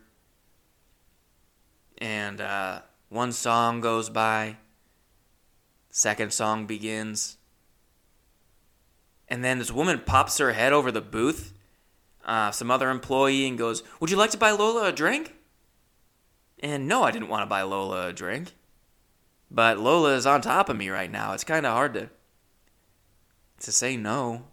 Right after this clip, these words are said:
And Lola kinda gives me a nod, like, "I would like a drink, yeah." I said, "Yes, get Lola whatever she would like." And Lola said, "I'll have a Monster Energy drink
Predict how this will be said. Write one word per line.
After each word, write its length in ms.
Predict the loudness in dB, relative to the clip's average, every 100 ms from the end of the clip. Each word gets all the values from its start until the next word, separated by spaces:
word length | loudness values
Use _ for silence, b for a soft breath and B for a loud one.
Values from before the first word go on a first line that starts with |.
| _ _ _ _ _ _ _ _ _ _ _ -14
And 140 | -4
Lola 240 | -2 0
kinda 260 | -2 -4 -4
gives 220 | -6 -8
me 100 | -6
a 80 | -6
nod, 320 | -4 -4 -4
like, 160 | -10 -18 -14 -12
"I 120 | -10 -10
would 120 | -10
like 200 | -10 -10
a 20 |
drink, 320 | -12 -12 -12
yeah." 220 | -12 -14 -16 _ _ _ _ _ _ _ _ _ _ -12
I 60 | -6
said, 160 | -4 2
"Yes, 260 | 4 4
get 180 | 2 0
Lola 260 | 2 2 2
whatever 320 | 2 0 0
she 140 | -2
would 140 | -2 -2
like." 240 | -4 -4
And 100 | -6
Lola 260 | -4 -2 -4
said, 220 | -2 2
"I'll 140 | 2
have 180 | 4 2
a 100 | 2
Monster 520 | -2 0 0 0 -4
Energy 420 | -4 -4 -6 -10
drink 420 | -10 -10 -10 -14